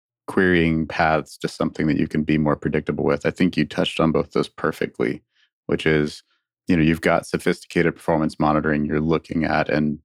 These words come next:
essentially proving to yourself that it will perform. And two, that kind of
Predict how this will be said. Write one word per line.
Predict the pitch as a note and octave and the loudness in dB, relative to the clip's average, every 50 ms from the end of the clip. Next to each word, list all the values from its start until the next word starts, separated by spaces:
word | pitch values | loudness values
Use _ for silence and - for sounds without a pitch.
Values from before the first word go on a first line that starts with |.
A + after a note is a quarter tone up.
| _ _ _ _ | _ _ _ _
essentially | _ - - F#2 E2+ - E2+ | _ -4 -2 -2 0 0 -2
proving | - _ - A2 G2 F2+ F2 E2+ D#2 | -4 _ 0 0 2 4 4 2 4
to | D#2 | 4
yourself | D2+ D2+ D2+ - - - D2+ D2+ - | 2 2 0 -2 -2 -4 -4 -4 -2
that | - D#2 D#2 | 0 0 2
it | - - - | 2 0 0
will | - E2+ D#2+ | 0 -2 -2
perform. | - - - - - - D#2+ D2+ - - D#2 - _ _ _ _ _ - - - - - _ _ _ - | -2 -6 -10 -6 -2 0 2 2 2 0 -4 -10 _ _ _ _ _ -16 -16 -14 -16 -18 _ _ _ 0
And | - E2+ D2+ - | 0 0 0 0
two, | - - F#2 F2+ E2+ | 2 4 4 4 6
that | D#2+ D#2 - - - _ _ _ | 4 2 2 0 -4 _ _ _
kind | - F#2 F2 | -2 0 0
of | E2 - | 0 -2